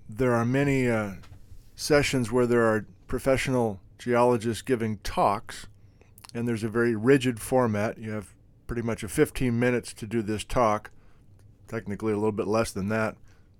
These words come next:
And if you didn't budget your time very well, you get cut off, and you're off the stage.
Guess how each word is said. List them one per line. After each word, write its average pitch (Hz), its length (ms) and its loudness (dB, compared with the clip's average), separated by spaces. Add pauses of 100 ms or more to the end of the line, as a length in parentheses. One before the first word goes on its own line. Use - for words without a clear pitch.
(920)
And 120 80 -6
if 120 100 -10
you 139 60 2
didn't 131 200 2
budget 127 260 6
your 123 100 2
time 139 300 2
very 113 160 4
well, 113 180 4
you 139 120 2
get 127 180 -2
cut 143 200 4
off, 165 340 4 (580)
and 117 120 -4
you're 123 140 0
off 135 200 4
the 120 60 -12
stage. 151 540 0